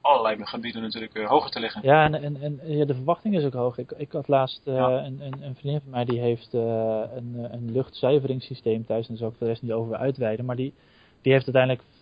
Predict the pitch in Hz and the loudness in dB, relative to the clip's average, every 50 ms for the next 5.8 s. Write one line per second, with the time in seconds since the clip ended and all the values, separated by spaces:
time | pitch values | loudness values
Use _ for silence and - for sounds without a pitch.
0 | _ - 143 127 127 127 127 127 123 123 127 131 131 131 127 127 123 123 123 123 | _ -12 -10 -8 -6 -2 -2 0 0 0 0 0 -2 -2 -2 -2 -2 -2 -4 -2
1 | 131 135 143 151 147 139 - 135 123 120 117 - 117 123 120 - - 127 120 - | 2 2 2 4 2 0 -2 -2 -4 -4 0 2 2 2 0 -2 -8 -8 -6 -2
2 | 127 120 123 - - 127 127 131 - 131 127 127 123 - 139 156 156 143 123 120 | 0 0 0 0 0 0 0 2 0 -2 -4 -4 -4 0 2 2 2 2 0 -2
3 | 117 110 110 110 113 113 113 110 110 117 110 98 101 123 - _ _ _ _ _ | -2 -2 -4 -4 -6 -6 -6 -8 -8 -8 -8 -10 -10 -12 -14 _ _ _ _ _
4 | _ _ _ _ _ _ _ _ _ _ - 165 143 123 120 123 - 123 117 110 | _ _ _ _ _ _ _ _ _ _ 2 2 2 2 0 -6 -8 -4 -4 -2
5 | 107 113 113 - - _ - 175 135 - - 139 - 127 127 - | 0 -2 -2 -4 -12 _ -14 -14 -14 -12 -12 0 0 0 0 0